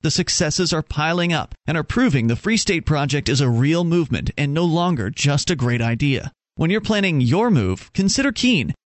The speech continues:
Keene is famous for its civil disobedience and non-cooperation, and there's plenty of political opportunity as well. From demonstrations and vigils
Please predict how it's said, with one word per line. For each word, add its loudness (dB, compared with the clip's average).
Keene 0
is 0
famous -2
for -2
its -2
civil 0
disobedience 0
and 2
non-cooperation, -2
and -2
there's 0
plenty 0
of -2
political 0
opportunity 0
as -2
well. -2
From 2
demonstrations 0
and 2
vigils 0